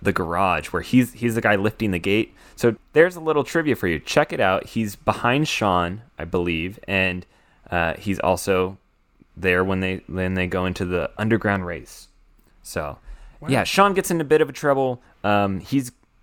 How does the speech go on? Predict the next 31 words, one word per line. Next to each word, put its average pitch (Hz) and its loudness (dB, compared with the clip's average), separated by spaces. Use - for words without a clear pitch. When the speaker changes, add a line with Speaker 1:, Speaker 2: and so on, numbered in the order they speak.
Speaker 1:
he 151 -2
was 143 2
gonna 135 0
get 123 0
thrown 123 4
into 113 2
juvie 104 2
if, 95 0
if 92 -6
he 95 -2
stayed 104 2
around 92 0
in 90 -2
America. 85 0
His 113 -2
mom 117 2
decides, 101 0
"Let's 107 -2
ship - -2
him 101 -2
off 92 0
to 87 -4
his 110 -8
dad's 131 0
house." 82 -4
And 85 -8
his 87 -12
dad 113 0
lives 95 -2
in 92 -8
Japan, 82 -8